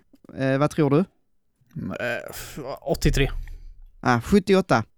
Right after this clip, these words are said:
Speaker 2: Fan.
Speaker 1: Du, du är, eh, schysst här, men, men sjuttioåtta har den.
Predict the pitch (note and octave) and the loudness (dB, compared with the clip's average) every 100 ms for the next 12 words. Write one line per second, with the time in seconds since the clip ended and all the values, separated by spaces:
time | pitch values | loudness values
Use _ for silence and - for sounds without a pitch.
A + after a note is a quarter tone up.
0 | _ - A2+ E3 F3+ E3+ F3+ F#3 G#3 A3+ | _ -6 -4 2 2 2 0 2 2 0
1 | G#3+ - G3+ G3+ G3 - F#3+ - G#3 C#3+ | 0 -2 0 -2 -2 -6 -6 -4 -2 -2
2 | - G3+ A#2+ C3+ D3 E3+ F3 - - - | 0 0 2 0 0 0 -2 -4 -18 -4
3 | G#3 F#3 A3 A#3 D3 C#3 - E3 C3 B2+ | -2 2 2 2 4 4 2 0 2 0